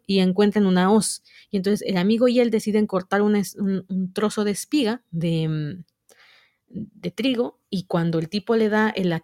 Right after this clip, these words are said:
el, ahora sí que con la hoz, le vuela el dedo al amigo, y entonces el amigo empieza a sangrar y lo deja ahí tirado y está gritando en dolor y el otro sale corriendo.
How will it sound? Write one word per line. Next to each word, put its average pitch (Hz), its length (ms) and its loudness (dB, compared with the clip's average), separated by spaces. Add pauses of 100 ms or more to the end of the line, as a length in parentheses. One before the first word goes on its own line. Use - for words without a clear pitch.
(120)
el, 160 540 -6 (240)
ahora 185 240 -2
sí 190 160 -6
que 190 120 -6
con 160 200 -2
la 156 140 0
hoz, 269 340 0 (160)
le 214 200 4
vuela 240 340 2
el 196 80 2
dedo 185 180 0
al 175 100 0
amigo, 165 320 0
y 147 60 -4
entonces 156 200 -8
el 185 60 0
amigo 190 200 2
empieza 196 280 -2
a - 40 2
sangrar 208 420 0 (320)
y 202 80 -6
lo 185 120 2
deja 190 220 -2
ahí 202 120 0
tirado 247 500 0
y 220 80 2
está 185 320 -2
gritando 185 500 0
en 196 100 2
dolor 220 300 4
y 208 40 2
el 175 60 2
otro 175 160 -6
sale 180 240 0
corriendo. 165 500 -2